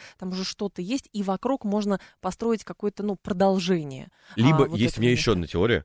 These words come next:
Speaker 1: Да.
Speaker 2: Возможно, Воронеж по-голландски что-то очень привлекательное.
Speaker 1: Семь три семь три девять четыре восемь, телефон прямого эфира. Семь три семь три девять четыре восемь. Слушаем вас. Здравствуйте.
Speaker 2: Доброе утро.
Speaker 1: Алло.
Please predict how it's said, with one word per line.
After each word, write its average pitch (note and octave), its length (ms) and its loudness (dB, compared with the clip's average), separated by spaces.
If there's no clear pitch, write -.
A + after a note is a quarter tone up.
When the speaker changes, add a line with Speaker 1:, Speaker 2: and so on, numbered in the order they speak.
Speaker 1:
Да. - 140 -8
Speaker 2:
Возможно, G#2 400 2
Воронеж G#2 520 2
по-голландски G2 760 2
что-то - 240 0
очень G2 160 0
привлекательное. - 640 -2
Speaker 1:
Семь A3+ 280 0
три B3 180 4
семь G#3+ 260 2
три A#3 160 0
девять G3+ 320 0
четыре G3 300 -4
восемь, G3+ 300 -2
телефон F#3+ 400 -6
прямого F3+ 400 -4
эфира. G#3+ 260 -4
Семь G#3+ 320 0
три G#3+ 200 -4
семь F#3 260 -6
три G3 180 -6
девять F3+ 240 -4
четыре F3+ 220 -12
восемь. E3+ 180 -10
Слушаем D#3 400 -12
вас. C#3+ 100 -14
Здравствуйте. D3 600 -12
Speaker 2:
Доброе G2+ 240 2
утро. E2+ 160 -2
Speaker 1:
Алло. D#3+ 300 -4